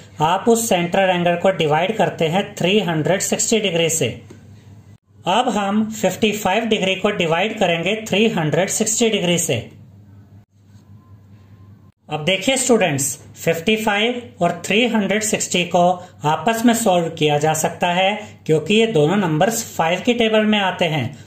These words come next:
तो हम इन दोनों numbers को फ़ाइव से काटेंगे। अब देखिए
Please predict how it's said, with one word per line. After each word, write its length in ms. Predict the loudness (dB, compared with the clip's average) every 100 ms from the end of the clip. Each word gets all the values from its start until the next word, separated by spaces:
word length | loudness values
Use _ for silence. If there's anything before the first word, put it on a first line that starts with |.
| -6
तो 60 | -2
हम 240 | 0 2
इन 140 | 4 4
दोनों 240 | 2 2
numbers 440 | 0 0 0 0 0
को 160 | 0
फ़ाइव 340 | 0 0 0 0
से 180 | 0 0
काटेंगे। 600 | -2 -2 -2 -2 -4 -8 -14 -20 -20 -20 -20 -20 -20 _ -10
अब 100 | -4
देखिए 640 | -2 -2 0 -2 -2 -8